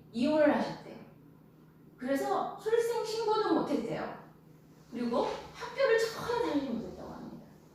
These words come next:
그래서 이 그녀가 열아홉 살 되던 때에 변호사를 직접 찾아가서 스스로 출생 신고하고 검정고시를 가서 초등학교, 중학교, 고등학교를 마쳤대요.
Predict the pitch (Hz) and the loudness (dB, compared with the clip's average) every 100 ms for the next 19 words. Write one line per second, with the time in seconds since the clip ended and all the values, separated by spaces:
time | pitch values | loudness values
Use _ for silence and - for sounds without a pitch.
0 | - - - - - 233 240 240 - - | -20 -20 -20 -14 -4 2 6 6 4 -6
1 | - - 220 220 233 233 220 208 196 - | -14 -18 -12 -6 0 2 4 4 4 2
2 | - 180 196 196 - 202 - - 269 247 | -2 2 4 6 4 2 0 2 2 4
3 | 185 185 202 202 214 175 185 208 - - | 2 2 2 0 0 2 4 2 0 -6
4 | - - - - - - - - - - | -16 -20 -20 -20 -20 -20 -20 -20 -20 -6
5 | 190 226 262 247 240 240 - 269 254 370 | 2 4 6 6 6 4 0 -2 0 -2
6 | 381 370 - 214 240 - - - - - | 0 2 0 2 2 2 -4 -12 -18 -20
7 | - - - - - - - - - 392 | -20 -20 -20 -20 -20 -20 -20 -20 -10 -2
8 | 392 349 349 359 480 466 427 392 381 294 | 2 4 4 4 2 4 2 2 2 4
9 | 269 240 - - - - - - - - | 4 0 0 0 0 -6 -14 -20 -20 -16
10 | 175 170 165 - - - - - 220 254 | -12 -10 -10 -12 -14 -20 -18 0 6 8
11 | 294 247 226 190 185 180 - - - 320 | 8 6 2 0 -4 -8 -10 -6 -2 0
12 | 214 - 180 180 185 - - - - - | 0 -4 -6 -6 -6 -8 -10 -14 -12 -12
13 | - - - - - - - - - | -12 -14 -14 -14 -16 -18 -20 -20 -20